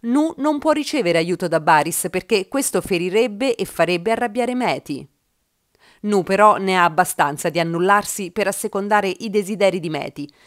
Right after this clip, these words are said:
Spiega alla moglie quanto lo faccia soffrire essere disoccupato e la fa riflettere sul fatto che loro hanno effettivamente bisogno di uno stipendio,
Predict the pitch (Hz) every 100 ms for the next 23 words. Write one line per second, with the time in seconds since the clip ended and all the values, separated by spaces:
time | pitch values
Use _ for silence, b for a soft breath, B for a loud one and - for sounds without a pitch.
0 | b - - 269 226 208 208 180 156 160
1 | 202 - - 247 233 240 226 277 269 262
2 | 254 247 - 220 165 - 190 - 165 151
3 | 165 165 - 160 147 143 165 - - 311
4 | 302 320 302 233 - 175 - 190 - 208
5 | 180 180 170 214 320 302 202 190 185 -
6 | 180 - 165 185 147 156 220 233 254 254
7 | 254 262 262 247 247 - 262 214 143 143
8 | 156